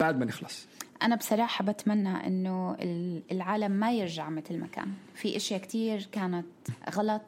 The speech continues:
Speaker 2: بال-، بالطريقة اللي كنا عم نعيش فيها، من ناحية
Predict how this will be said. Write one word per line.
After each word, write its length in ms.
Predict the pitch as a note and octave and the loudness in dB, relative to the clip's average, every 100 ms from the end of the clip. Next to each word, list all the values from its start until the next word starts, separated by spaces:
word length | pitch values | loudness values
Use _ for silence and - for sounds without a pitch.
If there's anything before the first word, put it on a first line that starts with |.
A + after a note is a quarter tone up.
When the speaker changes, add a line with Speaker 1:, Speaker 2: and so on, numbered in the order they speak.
| F3 | -4
Speaker 2:
بال-، 540 | F3 E3+ E3 E3 E3 | -2 0 -2 -2 -2
بالطريقة 420 | E3+ - G3+ G#3 | -4 -2 0 0
اللي 120 | F#3 | 0
كنا 220 | F#3 G3+ E3+ | 0 -2 0
عم 160 | E3+ | 0
نعيش 300 | E3+ E3+ F3+ | 0 -2 -4
فيها، 420 | - F#3+ F#3+ F#3+ | -4 -2 0 0
من 200 | F#3+ F3 | 0 0
ناحية 380 | F3 F#3 - F3 | 0 -2 -4 -4